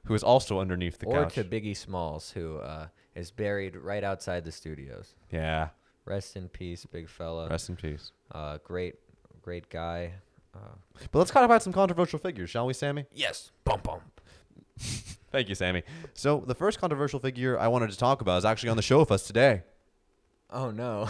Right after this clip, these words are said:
Speaker 2: <laughs>
Speaker 1: His name is Sam York.
Speaker 2: Oh, yeah.
Speaker 1: No relation to Sam York.
Speaker 2: No relation. As a matter of fact, like, it's, it sucks because everywhere you go, 'cause, the, you know,
Speaker 1: Yeah.
Speaker 2: uh,
Speaker 1: 'Cause
Speaker 2: I
Speaker 1: I'm
Speaker 2: just
Speaker 1: Sam York.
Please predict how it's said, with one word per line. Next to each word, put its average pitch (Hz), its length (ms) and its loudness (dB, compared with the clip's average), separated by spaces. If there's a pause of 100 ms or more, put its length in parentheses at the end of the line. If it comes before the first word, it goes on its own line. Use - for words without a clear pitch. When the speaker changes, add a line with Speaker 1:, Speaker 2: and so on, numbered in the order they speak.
Speaker 2:
<laughs> 131 140 -4
Speaker 1:
His 143 160 8
name 160 180 10
is 151 100 8
Sam 147 320 8
York. 123 400 8 (640)
Speaker 2:
Oh, 98 580 -6
yeah. 85 320 -12 (220)
Speaker 1:
No 175 120 12
relation 185 360 12
to 110 60 -4
Sam 123 280 0
York. 101 340 0 (260)
Speaker 2:
No 90 140 -8
relation. 87 680 -8 (220)
As 98 200 -10
a 110 40 -8
matter 113 280 -4
of 110 80 -6
fact, 117 160 -10
like, 107 240 -8
it's, - 320 -14
it 120 120 -14
sucks - 540 -10
because 135 320 -10 (520)
everywhere 135 800 -4 (280)
you 120 280 -4
go, 82 420 -4 (140)
'cause, 87 180 -12
the, 92 140 -8 (100)
you 87 140 -14
know, 78 160 -14 (540)
Speaker 1:
Yeah. 80 300 -14
Speaker 2:
uh, 95 580 -8 (1000)
Speaker 1:
'Cause 90 120 -6
Speaker 2:
I 90 80 4
Speaker 1:
I'm 90 60 0
Speaker 2:
just 160 120 -2
Speaker 1:
Sam 87 160 -6
York. 87 300 -6